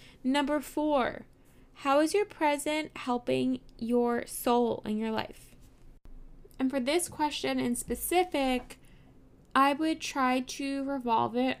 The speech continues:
around the positive things that you're learning from your certain circumstance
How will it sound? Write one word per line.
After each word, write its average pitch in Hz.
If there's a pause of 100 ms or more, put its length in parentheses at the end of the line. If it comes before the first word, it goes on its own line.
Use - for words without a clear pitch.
around 220 (400)
the 240
positive 226
things 302
that 262
you're 233
learning 233
from 349
your 359
certain 381
circumstance 381